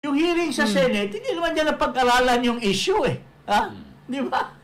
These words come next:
Speaker 1: Hindi niya napag-
Speaker 2: Sabi naman dito ni Mantem, yun. Ayan, Teacher Mark, ah, pwede naman, dus-, duces tecum ad testificandum.
Speaker 1: Aralan yung issue pagpunta dyan.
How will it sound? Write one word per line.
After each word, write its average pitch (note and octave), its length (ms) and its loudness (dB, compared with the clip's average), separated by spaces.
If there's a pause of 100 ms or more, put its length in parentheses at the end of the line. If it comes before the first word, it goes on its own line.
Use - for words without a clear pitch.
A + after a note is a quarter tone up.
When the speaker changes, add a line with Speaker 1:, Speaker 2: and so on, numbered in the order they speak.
(280)
Speaker 1:
Hindi A4 160 -6
niya D#4+ 240 -2
napag- C4+ 240 -2
Speaker 2:
Sabi E3+ 240 0
naman E3+ 240 0
dito D#3 240 -2
ni D3+ 80 -4
Mantem, C3+ 480 -2
yun. G#2+ 80 -6
Ayan, B2 320 -4
Teacher G3 320 -2
Mark, F3+ 320 -2 (480)
ah, A2+ 720 -6 (320)
pwede A3+ 240 -4
naman, E3 560 0 (720)
dus-, A3 340 -4
duces A3+ 460 -4
tecum A3+ 580 -2
ad G3 300 -2 (240)
testificandum. A#2 960 -4 (1120)
Speaker 1:
Aralan A3+ 480 4
yung G3+ 140 -2
issue E3+ 340 -4
pagpunta F3 480 -4
dyan. F3 320 -4